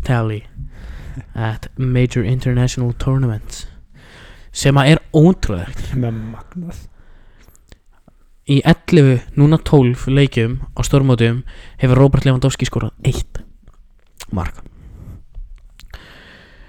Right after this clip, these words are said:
Speaker 1: Hann er að spila með lélegu le-, Póla-, lélegu landsliði, ég skal gefa honum það, en hann er samt Robert Lewandowski, sko.
Speaker 2: Mér finnst bara, mér finnst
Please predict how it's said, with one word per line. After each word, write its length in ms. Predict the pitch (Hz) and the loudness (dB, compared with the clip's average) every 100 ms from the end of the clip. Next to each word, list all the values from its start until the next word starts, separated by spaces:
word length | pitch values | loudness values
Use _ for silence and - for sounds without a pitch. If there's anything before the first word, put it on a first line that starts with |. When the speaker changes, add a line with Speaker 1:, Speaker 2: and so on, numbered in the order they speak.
| - | -6
Speaker 1:
Hann 180 | - 135 | 0 6
er 80 | 165 | 6
að 80 | - | 6
spila 220 | 202 202 | 6 6
með 140 | 175 175 | 6 6
lélegu 320 | 185 170 143 | 6 6 6
le-, 160 | 139 147 - | 4 2 -2
Póla-, 320 | - 151 139 127 123 135 | 2 4 4 2 -4 4
lélegu 320 | 151 165 147 | 6 8 6
landsliði, 460 | 131 123 - 107 120 - - - - | 4 0 -4 -4 -4 -8 -20 -20 -20
ég 80 | |
skal 140 | - - | -20 2
gefa 140 | 160 139 | 4 4
honum 160 | 117 | 0
það, 160 | 113 110 - - - - - 139 | -4 -6 -10 -20 -20 -20 -2 4
en 60 | |
hann 180 | 147 170 - | 6 6 8
er 160 | 170 | 8
samt 240 | - 156 - | 8 6 8
Robert 380 | 160 165 156 156 | 8 8 8 6
Lewandowski, 600 | 147 139 156 131 - 101 | 4 6 6 6 0 -4
sko. 300 | 113 - - - - - | -6 -8 -8 -12 -18 -18
Speaker 2:
Mér 80 | 180 | -16
finnst 80 | - | -8
bara, 160 | 165 151 | -6 -6
mér 140 | 165 | -8
finnst 320 | 175 156 - | -10 -14 -16